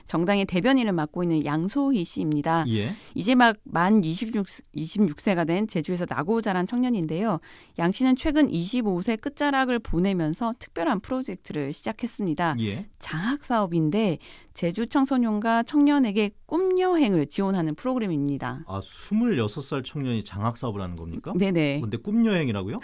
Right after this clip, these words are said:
Speaker 1: 네, 보통 여행이라고 하면 맛집을 가거나
Speaker 2: 예.
Speaker 1: 좀 이렇게 보기 경관이 좋은 명소를 찾아다닌다고 생각을 하잖아요.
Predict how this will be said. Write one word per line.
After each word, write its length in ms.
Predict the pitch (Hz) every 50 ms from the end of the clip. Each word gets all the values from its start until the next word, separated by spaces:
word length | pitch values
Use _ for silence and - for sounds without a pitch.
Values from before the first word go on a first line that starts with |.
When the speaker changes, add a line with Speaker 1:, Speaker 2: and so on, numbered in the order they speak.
| - - - 220 -
Speaker 1:
네, 240 | - 175 170 165 156
보통 440 | 147 - 180 180 - - 226 220 185
여행이라고 640 | 160 160 180 202 247 262 269 269 254 247 226 226
하면 260 | 226 208 196 202 202 165
맛집을 480 | 135 143 - - - 226 220 220 220
가거나 680 | - - - 160 165 175 175 170 160 160 165 185 185 - -
Speaker 2:
예. 140 | 156 151
Speaker 1:
좀 200 | - - 180 175
이렇게 380 | 165 156 - 160 151 147 147 147 - - - - 160 -
보기 300 | - - 196 196 220 202
경관이 440 | - - 196 190 190 214 226 214 190
좋은 480 | 175 - 175 156 156 165 208 254 247 -
명소를 300 | 185 185 185 190 233 196
찾아다닌다고 800 | - 277 269 277 277 262 220 185 165 156 151 147 143 143 143
생각을 300 | 156 - 226 254 262 240 254
하잖아요. 500 | 254 254 247 202 165 156 202 226 185